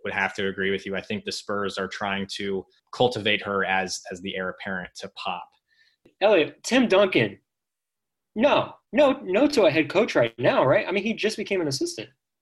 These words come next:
Speaker 1: Yeah,
Speaker 2: Like,
Speaker 1: I mean, I, I don't
Speaker 2: I
Speaker 1: want him for the Pelicans, but I mean, it, I've
Speaker 2: Yeah.
Speaker 1: seen him in, in articles as, as being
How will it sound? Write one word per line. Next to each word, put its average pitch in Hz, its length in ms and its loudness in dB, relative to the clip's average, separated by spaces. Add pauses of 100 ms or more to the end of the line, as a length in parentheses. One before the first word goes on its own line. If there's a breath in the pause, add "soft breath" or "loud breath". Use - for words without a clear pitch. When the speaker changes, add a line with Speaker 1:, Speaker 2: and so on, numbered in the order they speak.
(360 loud breath)
Speaker 1:
Yeah, 175 140 4
Speaker 2:
Like, 180 100 4
Speaker 1:
I - 20 2
mean, 196 120 4
I, 147 280 4
I 120 140 4
don't 131 120 2
Speaker 2:
I - 20 -4
Speaker 1:
want 107 160 0
him 110 100 -2
for 117 80 0
the 107 80 0
Pelicans, 113 560 2
but 127 240 2
I 113 140 4
mean, 123 180 4
it, 120 240 6
I've 123 180 4
Speaker 2:
Yeah. - 120 4
Speaker 1:
seen 143 160 -4
him 117 180 -4
in, 117 180 0
in 110 220 0
articles 110 640 2
as, 104 320 0
as 98 220 -4
being 101 500 2